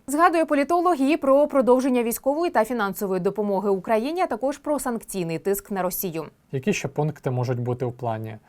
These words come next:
Speaker 2: Безумовно, я думаю, там буде йтися про надання Україні такої зброї, яка може дати Україні якісну перевагу над Росією. Безумовно, продовження військової та фінансової допомоги Україні.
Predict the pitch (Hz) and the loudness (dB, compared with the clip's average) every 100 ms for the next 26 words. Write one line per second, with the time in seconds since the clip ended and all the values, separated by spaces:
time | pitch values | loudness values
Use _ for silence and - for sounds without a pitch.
0 | - _ - 143 151 143 120 123 139 151 | -20 _ -2 0 2 0 0 0 -2 0
1 | 170 160 147 139 131 131 123 123 139 127 | 0 0 0 -2 0 0 0 -2 -4 -6
2 | - 131 131 123 127 165 156 135 131 127 | -4 -2 -2 -2 0 0 0 0 0 -2
3 | 123 127 123 143 123 117 123 123 113 110 | -4 -6 0 0 0 -2 -2 -2 -4 -10
4 | - - - 131 165 156 143 131 127 127 | -20 -16 -8 -2 0 0 2 0 0 -2
5 | 127 131 135 131 120 131 127 123 127 127 | -2 -2 -2 -2 -2 -2 -4 -8 -8 -4
6 | 117 117 117 120 113 120 117 - 117 110 | -2 -2 -2 -4 -6 -6 -8 -6 -6 -4
7 | 110 110 - 160 185 180 147 127 120 127 | -6 -10 -10 -4 0 2 4 2 0 0
8 | 123 139 135 135 127 117 - 160 160 151 | 0 2 0 -2 -2 -4 -2 0 2 0
9 | 143 127 123 123 123 131 127 120 123 117 | -2 -4 -4 -4 -4 -4 -2 -4 -4 -4
10 | 117 117 110 127 113 113 110 | -2 -4 -6 -6 -4 -6 -8